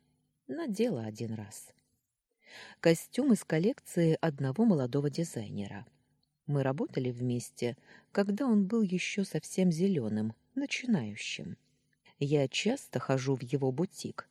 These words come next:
иногда даже рекламирую его одежду. Снимаюсь для каталогов. Поэтому у меня всегда хорошая скидка. К этому наряду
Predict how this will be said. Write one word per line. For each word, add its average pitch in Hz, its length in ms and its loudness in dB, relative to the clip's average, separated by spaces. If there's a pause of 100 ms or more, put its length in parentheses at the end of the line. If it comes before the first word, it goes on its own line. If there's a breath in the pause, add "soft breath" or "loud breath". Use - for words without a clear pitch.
(200)
иногда 269 540 4
даже 196 320 6
рекламирую 131 680 2
его 113 360 -4
одежду. 127 720 -6 (360)
Снимаюсь 202 680 4
для 180 240 0
каталогов. 220 680 -2 (840 loud breath)
Поэтому 165 580 4
у 151 60 0
меня 127 300 0
всегда 123 480 -4
хорошая 135 580 -4
скидка. - 600 -14 (1120 loud breath)
К - 80 4
этому 127 320 4
наряду 131 580 0